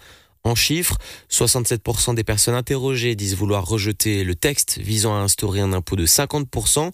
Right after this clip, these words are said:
sur les successions pour les fortunes supérieures à cinquante millions de francs en faveur de la protection du climat. De son côté, l'initiative pour une Suisse qui s'engage, qui prévoit un service citoyen pour tous,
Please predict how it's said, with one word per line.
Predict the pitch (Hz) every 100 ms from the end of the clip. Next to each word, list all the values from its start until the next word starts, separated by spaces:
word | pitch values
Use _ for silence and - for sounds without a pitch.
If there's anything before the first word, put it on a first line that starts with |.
| - - - -
sur | -
les | 127
successions | 120 120 - 117 - 113 101
pour | -
les | 98
fortunes | - 98 101
supérieures | - - 101 101 92 -
à | 87
cinquante | - 143 139 139
millions | 131 117
de |
francs | - 120 104 -
en | 92
faveur | - 98 98
de | -
la | 71
protection | - 143 135 139
du | 110
climat. | - 85 90 143 - - - - _
De | -
son | 101
côté, | 92 98 123 139 - - - -
l'initiative | 107 123 135 117 - 113 92
pour | 107
une | 101
Suisse | 92 107
qui | - 147
s'engage, | 147 117 120 156 165 - _
qui | - -
prévoit | - 110 104
un | 98
service | - 87 85
citoyen | - 123 120 113 110
pour | 92 87
tous, | 143 160